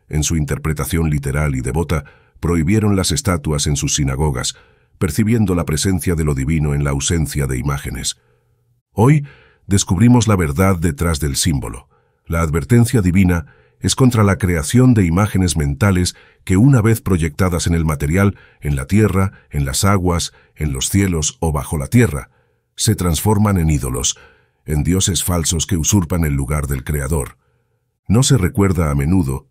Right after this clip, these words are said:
y aquí una pausa invita a la reflexión, que la sustancia utilizada para fabricar esas imágenes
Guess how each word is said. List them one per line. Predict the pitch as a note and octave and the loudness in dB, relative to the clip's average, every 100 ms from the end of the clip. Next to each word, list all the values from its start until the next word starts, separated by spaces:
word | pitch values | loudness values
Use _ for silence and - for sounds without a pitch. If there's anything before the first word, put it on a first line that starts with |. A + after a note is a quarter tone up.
| - | -6
y | D#2 | -4
aquí | B1+ - G#2+ - _ _ _ - | -4 0 0 0 _ _ _ -2
una | G2+ F2+ | 0 2
pausa | - F#2 - B1+ | 0 0 0 -2
invita | C2 E2+ F2 D2 | -2 -2 -2 -2
a | C#2+ | -2
la | C#2+ | -2
reflexión, | D2+ C#2+ C2 G2 E2 C#2 _ _ _ _ - | -4 -6 -2 0 0 -2 _ _ _ _ -4
que | B2 | 0
la | G2+ | 2
sustancia | - F2 - C3 - F#2+ | 0 0 2 2 2 0
utilizada | E2 D#2+ C#2+ G2+ F2 | 0 -2 0 0 -2
para | D#2 F2 | -2 -2
fabricar | D#2+ D2+ C#2+ F2 E2+ | -2 -2 -2 -2 -2
esas | E2 F2 | -2 -2
imágenes | E2 F2+ - D#2+ E2 | 0 0 0 0 -2